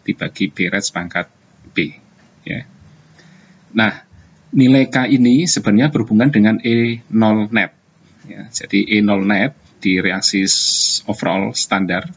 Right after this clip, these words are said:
standar sel potensial itu E nol net itu sama dengan R T per N F kali ln K. Ya, K-nya yang di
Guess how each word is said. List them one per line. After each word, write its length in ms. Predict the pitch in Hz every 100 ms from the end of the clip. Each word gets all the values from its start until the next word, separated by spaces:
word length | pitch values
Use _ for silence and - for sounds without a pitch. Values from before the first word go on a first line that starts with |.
| _ _ _ _ - -
standar 400 | - 92 90 -
sel 240 | - 92
potensial 480 | 92 95 92 95 90
itu 400 | 92 123 143 143 -
E 160 | 104
nol 480 | 101 98 95 95 95
net 320 | 123 104 120
itu 160 | - 101
sama 80 | 95
dengan 240 | 113 113
R 160 | 101 95
T 320 | - 117 127
per 240 | 90 151
N 240 | - 95 -
F 560 | 110 120 - - - _ _ _ _ _ _ _ -
kali 320 | 95 98 95
ln 240 | 98 95
K. 80 | 92 78 - - _ _ _ _ _ -
Ya, 120 | -
K-nya 400 | - - 92 110
yang 320 | 107 92 92 -
di 320 | 98 -